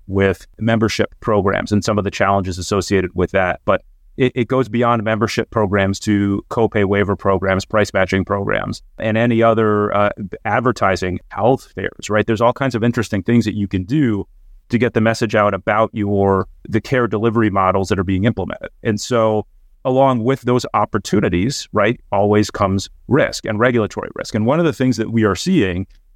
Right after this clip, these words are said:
is an increasing and continued increase in focus on pharmacies, I think in no small part because of their size and their growing importance, right? Care is continuing to migrate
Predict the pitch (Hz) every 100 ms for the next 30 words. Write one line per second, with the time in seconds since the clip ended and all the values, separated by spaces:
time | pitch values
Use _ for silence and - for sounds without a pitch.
0 | _ 135 120 117 101 - 165 185 - 98
1 | 85 101 - 110 101 113 - 165 135 110
2 | 101 98 104 95 101 92 - 120 117 113
3 | - - 104 95 95 98 - - _ -
4 | 120 120 101 95 92 92 - 110 143 139
5 | - 127 113 165 - 117 107 110 104 110
6 | - - - 104 110 107 104 92 92 87
7 | 101 78 117 123 95 98 95 92 85 -
8 | 82 - 98 - 113 104 98 110 101 131
9 | 135 123 98 - 87 76 - 101 107